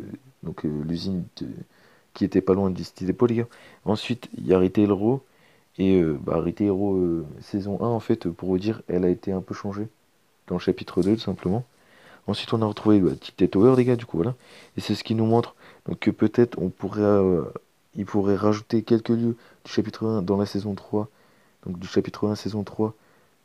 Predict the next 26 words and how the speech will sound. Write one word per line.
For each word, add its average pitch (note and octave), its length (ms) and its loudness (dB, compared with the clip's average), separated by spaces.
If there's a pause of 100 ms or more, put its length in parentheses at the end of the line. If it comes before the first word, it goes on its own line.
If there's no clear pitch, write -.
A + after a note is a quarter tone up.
(120)
euh, G1+ 360 -6
dans F2+ 480 -2
la E2+ 100 -2
saison F#2+ 340 -4
deux G2 220 0
du F2+ 80 -4
chapitre, - 480 -10
euh, D#2+ 500 -4
trois, - 220 -4
tout - 100 -10
simplement. F#2+ 380 -6
De - 400 -20
toute - 160 -6
façon, A#2+ 440 0
vous G#2 120 -8
voyez G#2+ 320 4
tout - 160 -12
ça A2 200 0
à F2+ 120 0
l'écran. A2 380 -4
En G2 80 -4
gros, A2 200 2
c'était, G#2 340 -4 (480)
c'est - 200 -4
la G#2 140 4
map, A2 180 2